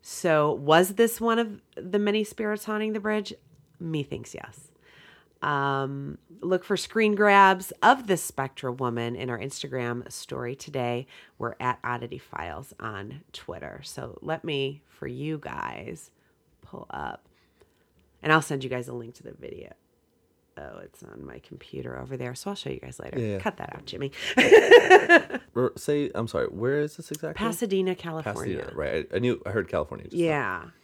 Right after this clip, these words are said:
Speaker 1: It's cra-, and there's so many stories. And I'd never heard of it before.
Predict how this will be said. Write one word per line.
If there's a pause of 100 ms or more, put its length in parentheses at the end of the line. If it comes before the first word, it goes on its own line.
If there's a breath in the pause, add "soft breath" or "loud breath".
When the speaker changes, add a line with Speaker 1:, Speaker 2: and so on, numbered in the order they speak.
Speaker 1:
It's
cra-,
and
there's
so
many
stories.
And
I'd
never
heard
of
it
before.